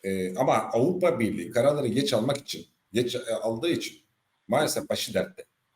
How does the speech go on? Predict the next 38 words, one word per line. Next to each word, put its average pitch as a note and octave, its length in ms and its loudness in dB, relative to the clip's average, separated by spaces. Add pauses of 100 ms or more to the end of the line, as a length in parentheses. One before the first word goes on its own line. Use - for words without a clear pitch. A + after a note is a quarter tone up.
(200)
Nasıl D#3+ 300 -2
dertte? - 360 -6 (420)
Bir E3+ 80 -4
taraftan C#3 440 6
faiz D3+ 320 6
artışını A2 360 4
düşük F#2+ 260 -4
tutuyor. G2+ 400 0 (180)
fed'e G2+ 260 4
göre, G#2 180 4
Amerikan F#2+ 380 2
Federal G2 280 2
Merkez F#2 380 -2
Bankası'na E2+ 380 -4
göre A2 160 -2
ki G#2 220 -8 (260)
Amerikan G2+ 360 0
Federal G#2 220 4
Merkez G2 340 2
Bankası F#2+ 260 0
şu B2 160 0
an G#2+ 80 2
için G#2 180 -8
attığı - 240 0
adımlar G#2+ 380 4
doğru. G#2+ 200 4
Maliye A#2 360 6
politikalarını B2 460 2
bilemem. G#2+ 280 4 (280)
Ama F#2+ 220 -4
attığı - 280 4
adımlar G#2+ 380 2
doğru. G#2+ 340 4
Enflasyon B2 480 2
aşağı G#2 300 0
doğru G#2+ 140 2
adımlar A#2 300 2
çekti. - 220 -6